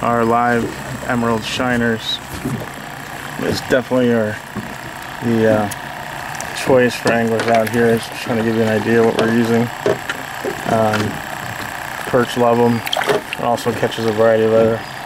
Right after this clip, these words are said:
uh, sorts of fish in the Great Lakes, but the emerald shiners, excellent choice. Um, just using a simple crappie rig,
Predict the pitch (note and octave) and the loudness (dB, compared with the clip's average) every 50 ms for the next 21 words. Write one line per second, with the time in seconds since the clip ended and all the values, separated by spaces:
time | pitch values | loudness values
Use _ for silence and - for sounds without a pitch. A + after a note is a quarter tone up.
0 | - - - - - - - - - - A2+ A2 G#2+ G#2+ G2+ - - - - - | -12 -10 -10 -8 -8 -8 -8 -4 0 2 2 4 2 2 0 -4 -10 -12 -12 -12
1 | - - - - - - - - - - - - - - - - B2+ A#2 A2 - | -10 -10 -10 -10 -10 -10 -10 -8 -8 -6 -6 -6 -6 -4 0 2 2 2 2 2
2 | - A2+ G#2+ G#2+ - - - - - - - - C3 C3 A#2+ G#2+ - - - C3 | 0 0 0 -2 -6 -10 -10 -10 -8 -8 -4 0 4 4 4 4 2 0 0 0
3 | C3 B2 A#2 A2 A#2 A2+ A2+ - A2+ A2 G#2+ G#2+ G2 - - - - - - - | 0 0 2 4 6 6 6 6 6 4 4 4 2 -2 -6 -8 -10 -12 -12 -10
4 | - - - - - - A#2 - A#2+ A#2+ B2 B2 A#2+ A2 - - B2 A#2 A#2 A#2+ | -10 -10 -10 -6 -4 -2 0 2 4 4 6 4 4 2 0 0 0 2 2 2
5 | A#2+ A2+ G#2+ - - - - - - - - - - - - - - - - - | 2 0 -2 -4 -8 -8 -6 -6 -8 -10 -10 -14 -14 -14 -14 -14 -14 -14 -14 -10
6 | - - G#3 E3+ C#3+ - - - - - - - C3 - - - B2 A2 - - | -6 -4 -2 -2 0 0 -2 -2 -4 -6 -4 -4 -4 -4 0 0 0 0 0 0
7 | A#2 A2 G#2+ A2 - - - - - - - - - - - - - - - - | 0 0 0 0 -2 -8 -14 -14 -16 -16 -16 -16 -16 -16 -16 -16 -16 -16 -16 -16
8 | - - - - - - - - - - - A#2+ A#2+ A#2+ A#2+ A#2+ A#2 A#2 A2+ A2 | -16 -16 -16 -14 -10 -8 -8 -8 -8 -6 0 2 2 4 4 4 2 2 0 -2
9 | G#2 - - - - - - - - - - - - - - D3 C#3 C3+ B2+ A2+ | -4 -6 -6 -6 -6 -8 -10 -12 -12 -10 -6 -4 -4 -2 0 2 4 4 4 4
10 | - - C#3+ C3 - C3 A#2 - - C3 C3 B2 - C3+ B2+ A#2+ A#2+ A#2+ A#2+ A#2+ | 2 0 0 0 0 -2 -4 -2 0 0 0 0 2 2 2 4 4 2 2 0
11 | A2+ | -2